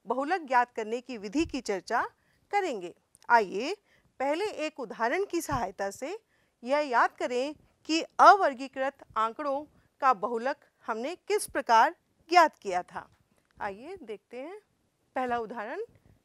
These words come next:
किसी गेंदबाज द्वारा दस क्रिकेट मैचों में लिए गए विकेटों की संख्याएं निम्नलिखित हैं, दो, छः, चार, पाँच,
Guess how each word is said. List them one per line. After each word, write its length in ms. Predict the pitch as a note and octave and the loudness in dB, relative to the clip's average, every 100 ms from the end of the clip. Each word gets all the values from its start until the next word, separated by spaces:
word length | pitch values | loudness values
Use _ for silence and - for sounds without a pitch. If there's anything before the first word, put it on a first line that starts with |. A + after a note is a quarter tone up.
| _ _ - | _ _ -10
किसी 260 | D4 G#4+ | -4 -2
गेंदबाज 760 | F4+ D4 C4 G#3 G3 G#3+ C#4+ - _ G3+ | -2 -4 -4 -4 -2 -2 -6 -14 _ -8
द्वारा 480 | G#3+ F3+ F#3+ B3 E4+ _ - - F3+ | -4 -4 -4 -6 -8 _ -20 -20 -2
दस 340 | C#4 G4+ - | 2 2 -2
क्रिकेट 420 | - B3 D#4 - | -14 -10 -8 -8
मैचों 360 | A3+ G#3 - C4 | -8 -8 -8 -8
में 320 | A#3 A3+ B3+ - _ - | -6 -6 -8 -12 _ -12
लिए 300 | G#3 D#4+ G#4 | 0 2 4
गए 360 | C4+ A#3+ C4+ D4+ _ - | 4 4 2 -2 _ -16
विकेटों 560 | G3+ D4 F4+ E4 C4 C#4 _ _ _ - | -14 -10 -8 -6 -6 -8 _ _ _ -10
की 220 | D4+ E4 | -8 -8
संख्याएं 600 | D#4+ A#3 - A#3 G#3+ D#4 G4+ _ _ | -10 -12 -8 -6 -6 -8 -12 _ _
निम्नलिखित 680 | F4 G#4 F#4+ C4+ - A3+ F#3+ | -4 0 0 -2 -4 -8 -8
हैं, 180 | G#3 - - _ - _ _ _ _ | -10 -12 -20 _ -20 _ _ _ _
दो, 400 | F3+ G#3 A#3 F4 _ _ _ | -6 -4 -4 -6 _ _ _
छः, 440 | - C#4 G#3+ A#3+ D#4+ _ _ - | -12 -8 -6 -8 -12 _ _ -4
चार, 420 | B3 G#3 G#3 C4+ - _ | 0 2 2 -2 -8 _
पाँच, 500 | C4 A3 G3+ B3+ - | -4 -2 -4 -8 -14